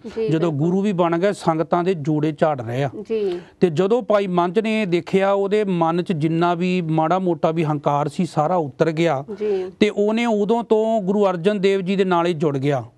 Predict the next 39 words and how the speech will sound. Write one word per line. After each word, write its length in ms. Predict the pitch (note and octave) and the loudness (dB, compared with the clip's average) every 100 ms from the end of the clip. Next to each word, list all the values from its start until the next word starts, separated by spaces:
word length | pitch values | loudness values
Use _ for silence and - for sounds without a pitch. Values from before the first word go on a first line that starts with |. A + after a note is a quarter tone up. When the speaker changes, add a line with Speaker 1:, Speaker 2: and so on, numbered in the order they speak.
| _ _ | _ _
Speaker 2:
ਉਹ 80 | F#3 | 0
Speaker 1:
ਜੀ। 60 | G3 | 2
Speaker 2:
ਕਹਿੰਦਾ 240 | F#3+ G3 | 2 2
"ਇੰਨੀ 300 | G3 E3+ G3+ | 0 0 0
ਨਿਮਰਤਾ, 540 | A3+ A3 G3+ G#3 G#3 G3+ _ _ _ D#3 | 0 0 0 4 2 2 _ _ _ -2
ਗੁਰੂ 280 | D3+ F#3+ | 0 0
ਦੀ 120 | G3+ G#3+ | 0 0
ਉਪਾਧੀ 400 | F#3+ F#3+ F3+ G#3+ | 2 2 0 0
ਮਿਲਣ 340 | E3 D#3+ F#3 | 0 0 0
ਤੇ 180 | F3+ F#3 | 0 0
ਵੀ 160 | F#3+ | 0
ਇੱਕ 140 | F3+ F#3 | 0 0
ਤਰ੍ਹਾਂ 220 | F#3 F3+ | 0 -2
ਦੀ 100 | F#3 | -2
ਤੈਨੂੰ 320 | G3 F#3 D#3 | -2 0 0
ਬਾਦਸ਼ਾਹੀ 560 | D3 D3 D3 - F3 F#3 | 0 0 -2 0 0 0
ਮਿਲ 220 | D#3+ C#3 | -2 -2
ਗਈ। 180 | C#3+ D#3+ | -2 -2
ਜਿਹਨੂੰ 320 | D3+ F3+ G#3 | -2 -2 -2
ਕੋਈ 260 | F#3 F3+ F3+ | -2 -2 0
ਵੀ 120 | F#3+ | -2
ਉਪਾਧੀ 400 | E3 E3+ E3+ G#3+ | 0 -2 0 0
ਮਿਲ 200 | F3 D#3 | 0 0
ਜਾਵੇ, 180 | F3 G3+ | 0 0
ਉਹ 120 | G3+ | 0
ਤਾਂ 100 | G3+ | -4
ਫੁੱਲਿਆ 380 | - D#3+ D#3+ E3+ | -2 -2 0 0
ਨਹੀਂ 120 | F3 | -2
ਸਮਾਉਂਦਾ।" 360 | E3+ D#3 D3 | -2 -2 0
Speaker 1:
ਜੀ, 220 | C#3+ A3 G3 | -2 -4 -4
ਜੀ, 200 | G3 G3 | -4 -4
ਬਿਲਕੁਲ। 400 | F#3+ F#3+ F#3+ G3+ | -6 -10 -2 0
Speaker 2:
ਉਦੋਂ 220 | A3 B3+ | 2 0
ਤੋਂ 340 | - B3+ B3+ B3+ | 0 0 2 0
ਉਹਨਾਂ 180 | B3+ | 0
ਦੇ 80 | B3+ | 0
ਨਾਲ 320 | A3+ F#3 F3 | 2 2 2
ਜੁੜ 220 | F3 E3 C#3+ | 0 0 0
ਗਿਆ। 260 | C#3 B2+ | -2 -2